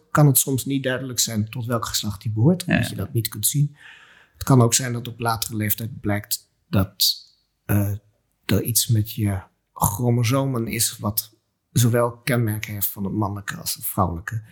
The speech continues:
Speaker 1: Ehm, dus het kan je anatomie zijn, maar het kan ook in je chromosomen zitten. Verder weet ik er niet zo heel erg veel vanaf, maar ik weet wel dat er voor geijverd is op het moment dat je bij de geboorte die anatomie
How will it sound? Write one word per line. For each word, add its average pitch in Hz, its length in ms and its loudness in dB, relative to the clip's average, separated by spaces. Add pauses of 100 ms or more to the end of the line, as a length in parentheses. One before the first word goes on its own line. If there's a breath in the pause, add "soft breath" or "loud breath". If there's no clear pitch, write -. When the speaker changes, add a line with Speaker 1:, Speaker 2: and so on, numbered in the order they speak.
(1120 soft breath)
Speaker 1:
Ehm, 110 360 4 (640)
dus 143 180 8
het - 100 -6
kan 147 220 6
je 127 120 4
anatomie 139 500 2
zijn, 139 200 2
maar 131 100 -2
het - 80 -8
kan 127 120 -2
ook 123 140 -2
in 127 60 -4
je 110 100 0
chromosomen 117 760 -2
zitten. 120 260 -2
Verder 127 320 -2
weet 120 160 -4
ik 123 80 -10 (380)
er 135 120 4
niet 131 160 4
zo 135 120 0
heel 123 240 4
erg 113 160 -4
veel 107 220 -6
vanaf, 123 360 -4
maar 110 120 -2
ik 110 120 -8
weet 123 240 -6
wel 127 180 -2
dat 117 180 -6
er - 280 -12
voor - 420 2
geijverd 131 600 2
is 117 200 -4
op 147 80 -16
het 123 140 -6
moment 120 280 -2
dat - 160 -6
je 107 240 -4 (440)
bij 120 120 4
de 117 60 2
geboorte 113 680 -4
die - 160 0
anatomie 127 800 0